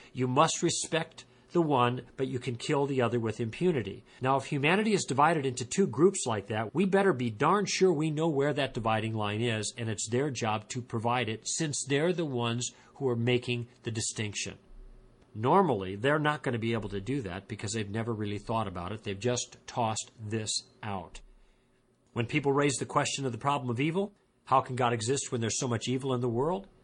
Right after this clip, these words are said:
you can ask, "But if there is no God, how can we call anything evil in the first place? In fact, how can we call anything good?" The existence of evil assumes a standard that's used to distinguish good from evil,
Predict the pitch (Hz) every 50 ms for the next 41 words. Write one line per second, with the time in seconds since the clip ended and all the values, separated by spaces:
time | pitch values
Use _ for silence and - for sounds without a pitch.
0 | _ _ _ _ _ - 113 123 - 139 123 120 123 120 - - - 120 123 123
1 | - 120 113 120 127 117 127 120 117 110 110 131 143 143 135 131 117 - 120 113
2 | - - 123 117 - 123 117 107 110 110 113 117 110 - 113 104 95 113 110 110
3 | 113 113 113 120 117 - 135 135 131 - - - 95 90 87 - 98 92 - 110
4 | 104 104 - 104 104 98 - 117 104 - - 101 98 101 101 98 95 - - 101
5 | 98 95 107 107 98 85 80 - - _ _ _ _ - _ _ _ - - _
6 | - - - - - 110 117 120 110 110 131 147 139 - 143 123 - 123 113 131
7 | 143 143 147 131 113 - - - - 131 143 175 185 143 175 165 - - - -
8 | 143 123 113 110 98 95 101 104 127 156 185 - - - - - - - - 117
9 | 110 - - 120 123 135 147 - - - 147 120 123 - - - 156 143 131 135
10 | 123 - - - 120 110 135 151 147 - - 135 117 120 113 104 95 - 98 123
11 | 185 202